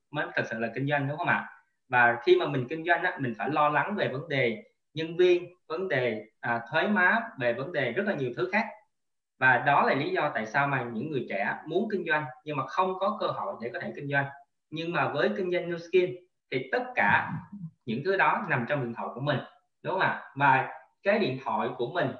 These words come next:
đây là cái cửa hàng của mình các anh chị. Và với Nguyên đó, thì với cái cửa hàng này, Nguyên có thể ngồi ở một chỗ, Nguyên có thể ngồi ở Cali mà có thể kinh doanh ở khắp nơi. Tại vì sao? Vì Nu Skin hiện tại đang có mặt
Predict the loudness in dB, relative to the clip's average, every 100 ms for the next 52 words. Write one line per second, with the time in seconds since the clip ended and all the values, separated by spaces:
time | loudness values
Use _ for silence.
0 | 0 2 2 0 -6 -8 -6 -4 -6 -6
1 | -6 -6 -6 -6 -4 -6 -8 _ _ 0
2 | 2 4 2 0 0 2 2 2 -2 -4
3 | -2 2 0 0 -8 _ -6 -4 -2 0
4 | 0 0 -4 -6 -16 _ 0 2 2 2
5 | 0 0 0 2 -2 -6 -8 -4 0 0
6 | -4 -10 _ -6 -2 0 -2 0 0 0
7 | 0 2 2 0 -4 -10 -4 -2 -2 -2
8 | -4 -4 -4 -4 -2 -2 -4 -2 2 0
9 | -2 -14 _ _ -2 0 0 4 4 4
10 | 0 -2 -2 0 0 2 6 4 4 -8
11 | -8 -2 -2 2 2 2 -2 -2